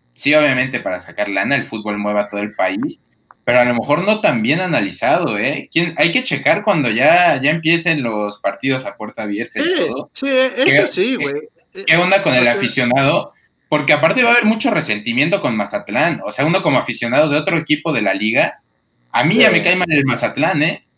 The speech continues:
Speaker 1: A ver, yo ya lo odio. No, no, no como al ame, pero yo creo que ya
Speaker 2: <laughs>
Speaker 1: está, yo creo que
Speaker 2: Te,
Speaker 1: ya
Speaker 2: te
Speaker 1: está ahí,
Speaker 2: digo,
Speaker 1: ahí.
Speaker 2: te digo algo, güey, me, me da igual, güey, ¿sabes? <laughs> O sea, a mí como muy aficionado de, del fútbol, y, pues, ustedes saben, güey,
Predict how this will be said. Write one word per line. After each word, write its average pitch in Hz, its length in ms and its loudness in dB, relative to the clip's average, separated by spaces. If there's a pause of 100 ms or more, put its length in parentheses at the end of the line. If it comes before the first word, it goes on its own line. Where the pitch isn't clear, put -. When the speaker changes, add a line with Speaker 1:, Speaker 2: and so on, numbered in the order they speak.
(200)
Speaker 1:
A 117 120 0
ver, 135 120 -4
yo 180 100 2
ya 254 160 4
lo 131 160 4
odio. 135 380 0 (100)
No, 143 220 0
no, 160 140 2 (160)
no 156 200 2
como 175 160 2
al 113 140 2
ame, 165 420 0 (140)
pero 117 240 2
yo 135 180 0
creo 170 140 2
que - 80 2
ya 123 120 2
Speaker 2:
<laughs> 151 180 0
Speaker 1:
está, 143 360 2 (500)
yo 143 140 0
creo 180 140 2
que - 80 0
Speaker 2:
Te, 120 40 6
Speaker 1:
ya 131 60 6
Speaker 2:
te - 40 2
Speaker 1:
está 160 160 2
ahí, - 140 6
Speaker 2:
digo, 156 140 4
Speaker 1:
ahí. 123 200 2 (840)
Speaker 2:
te 220 80 0
digo 294 160 0
algo, 220 320 0
güey, 180 220 -4 (280)
me, 151 360 -14
me 147 160 -10
da 175 120 -2
igual, 135 440 -6
güey, - 240 -20
¿sabes? - 320 -6
<laughs> - 0 -
O 208 80 0
sea, 208 180 0
a 190 60 -2
mí 226 100 -2
como 220 440 -2 (340)
muy 220 220 0
aficionado 180 680 -2
de, 139 480 -4
del 135 160 -10
fútbol, 147 640 -8
y, 127 240 -10
pues, 120 240 -18
ustedes 139 320 -8
saben, 143 360 -8
güey, 147 300 -10